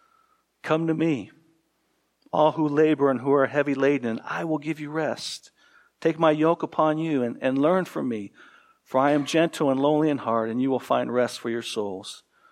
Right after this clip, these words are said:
For my yoke is easy and my burden is light." Do you want to find rest this morning? Do you want to find rest in the midst of suffering? It's, it's found in Jesus and Jesus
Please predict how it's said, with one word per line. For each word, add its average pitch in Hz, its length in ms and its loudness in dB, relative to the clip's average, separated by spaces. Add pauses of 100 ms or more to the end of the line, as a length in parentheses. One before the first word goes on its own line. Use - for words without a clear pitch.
(160)
For - 160 -8
my 117 140 0
yoke 135 420 0
is - 180 -6
easy 110 400 -6
and 101 80 -8
my 104 120 -6
burden 113 360 -6
is 107 160 -14
light." - 520 -18 (1040)
Do 107 80 -12
you - 20 -4
want 147 140 0
to - 40 -6
find 151 240 -2
rest 147 280 -2
this - 200 -8
morning? 170 300 -2
Do - 800 -18
you 131 60 -2
want 151 140 0
to - 20 -16
find 147 240 2
rest 156 260 2
in - 60 -8
the 147 60 -4
midst 160 340 -2
of 135 80 -6
suffering? 175 640 -4 (960)
It's, - 140 -14
it's - 180 -8
found 156 460 -4
in 156 240 -6
Jesus 147 500 -8
and 120 160 -6
Jesus 127 560 -6